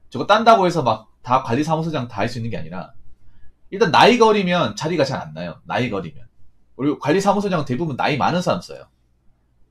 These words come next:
예. 왜냐면 저런 입주민들한테 안 휘둘리려면 상대적으로 입주민들도 있잖아요. 그게 있어요, 여러분.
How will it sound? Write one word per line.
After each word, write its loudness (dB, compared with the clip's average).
예. -10
왜냐면 2
저런 0
입주민들한테 -2
안 -2
휘둘리려면 -2
상대적으로 0
입주민들도 0
있잖아요. -4
그게 -4
있어요, -2
여러분. -12